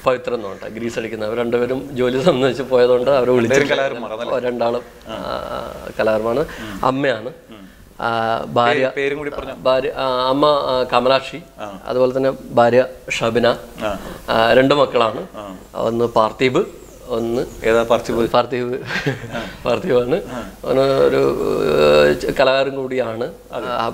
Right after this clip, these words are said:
Speaker 1: പയ്യന്നൂർ ഗവൺമെന്റ് ബോയ്സ് ഹൈസ്കൂളിലാണ് പഠിക്കുന്നത്.
Speaker 2: ഉം.
Speaker 1: മറ്റൊന്ന് ആര്യവാണ്.
Speaker 2: ഉം.
Speaker 1: ആര്യവ് അന്നൂർ യു പി സ്കൂളിലാണ്
Speaker 2: ആര്യ?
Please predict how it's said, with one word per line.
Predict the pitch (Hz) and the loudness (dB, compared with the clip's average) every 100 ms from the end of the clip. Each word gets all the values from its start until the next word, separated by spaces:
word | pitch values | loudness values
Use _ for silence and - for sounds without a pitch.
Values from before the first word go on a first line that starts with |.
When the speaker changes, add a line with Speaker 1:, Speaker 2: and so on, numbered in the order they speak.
| - | 2
Speaker 1:
പയ്യന്നൂർ | 123 123 | 4 6
ഗവൺമെന്റ് | 123 123 127 123 | 6 4 4 4
ബോയ്സ് | 123 123 | 4 4
ഹൈസ്കൂളിലാണ് | 127 113 120 117 107 | 0 -2 -4 -4 -4
പഠിക്കുന്നത്. | 113 107 101 113 120 | -4 -6 -6 -4 -4
Speaker 2:
ഉം. | 175 117 104 - - - - - | -6 -10 -12 -14 -16 -18 -6 -2
Speaker 1:
മറ്റൊന്ന് | 113 127 139 - | 4 4 4 2
ആര്യവാണ്. | 120 120 127 110 104 143 - - | 0 2 2 0 -4 -8 -10 -16
Speaker 2:
ഉം. | 117 95 - | -14 -14 -4
Speaker 1:
ആര്യവ് | 120 123 127 | 0 4 4
അന്നൂർ | 117 131 | 4 2
യു | 131 | 2
പി | 123 | 0
സ്കൂളിലാണ് | 113 - 110 110 | -4 -2 -2 -2
Speaker 2:
ആര്യ? | 127 - - | -6 -12 -16